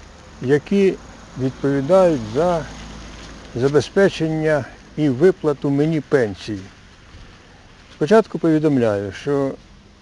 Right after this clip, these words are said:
я військовослужбовець, е, мені нарахована пенсія за, е, окладом, за посадою,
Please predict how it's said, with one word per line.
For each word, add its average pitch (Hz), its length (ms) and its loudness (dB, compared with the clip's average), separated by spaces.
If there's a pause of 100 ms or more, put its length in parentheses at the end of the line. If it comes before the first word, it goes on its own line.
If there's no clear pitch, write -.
(800)
я 190 260 4
військовослужбовець, 123 1200 -2 (2000)
е, 143 360 -2 (140)
мені 208 220 6
нарахована 151 600 2
пенсія 147 640 -2 (1500)
за, 147 320 2 (1700)
е, 131 300 -4 (680)
окладом, 143 640 0 (1300)
за 151 100 2
посадою, 143 720 0